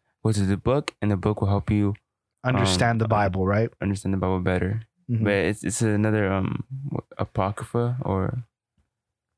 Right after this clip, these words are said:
Speaker 1: I don't know how to say
Speaker 2: Yeah, that
Speaker 1: it.
Speaker 2: would be, that would be, no, that would just be considered supplementary, supplementary text. And they basically use that as their basis for learning.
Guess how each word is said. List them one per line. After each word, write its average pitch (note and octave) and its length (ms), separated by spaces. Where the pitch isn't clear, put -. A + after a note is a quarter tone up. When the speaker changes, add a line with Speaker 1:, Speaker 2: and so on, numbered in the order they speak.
Speaker 1:
I - 120
don't G2 100
know F#2+ 60
how F#2+ 60
to - 60
say - 100
Speaker 2:
Yeah, G#3+ 140
that G3+ 120
Speaker 1:
it. - 20
Speaker 2:
would G#3 160
be, F#3 180
that E3+ 180
would F#3 140
be, F3+ 200
no, A3 200
that A#3 140
would A#3+ 120
just G#3 180
be G#3+ 120
considered F3 460
supplementary, C3 960
supplementary B2+ 640
text. - 480
And C#3 460
they D3 120
basically C#3+ 540
use B2+ 340
that B2 180
as B2 220
their A#2+ 160
basis B2 600
for A2 580
learning. A#2+ 800